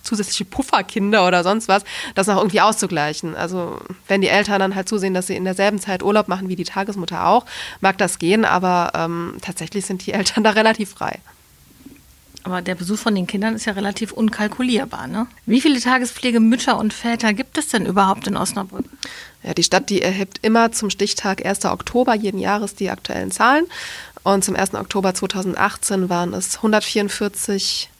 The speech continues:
Speaker 1: äh, Tagespflegepersonen, gendergerecht ausgedrückt, äh, tatsächlich, äh, hundertzweiundvierzig Tagesmütter und sogar zwei Tagesväter. Ähm, dreihundertvierundvierzig Kinder wurden von Tagesmüttern betreut.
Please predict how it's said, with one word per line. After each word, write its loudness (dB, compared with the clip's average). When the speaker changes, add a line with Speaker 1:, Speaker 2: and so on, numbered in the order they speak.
Speaker 1:
äh, -6
Tagespflegepersonen, 4
gendergerecht 0
ausgedrückt, 0
äh, 6
tatsächlich, -2
äh, 0
hundertzweiundvierzig 0
Tagesmütter -2
und -6
sogar -4
zwei -2
Tagesväter. -4
Ähm, 2
dreihundertvierundvierzig 0
Kinder -2
wurden -4
von -8
Tagesmüttern -10
betreut. -12